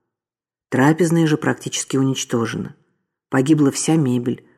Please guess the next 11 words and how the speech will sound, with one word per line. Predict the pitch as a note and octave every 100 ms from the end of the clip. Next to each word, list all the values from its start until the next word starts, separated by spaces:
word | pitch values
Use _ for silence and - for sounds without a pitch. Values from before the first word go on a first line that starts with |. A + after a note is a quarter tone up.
| _ _ -
посуда, | C#3 C#3+ - B2+ B2 D3+ - _ _ _ -
припасы. | D3 D3 B2+ A#2+ A#2 - - _ _ _ _ _ _ _ _ _ -
Сегодня | - D3+ E3 D#3
я | D3+
целый | - D#3 D3
день | C#3+ E3+ E3+ - _ -
пристраивала | C3+ C3 D3 D3+ C#3 C3+
наших | C3+ C3+ -
старушек | - C3+ C#3+ C#3+ C3
по | A#2
прихожанам. | - B2 C3 B2+ B2 A2+ A2+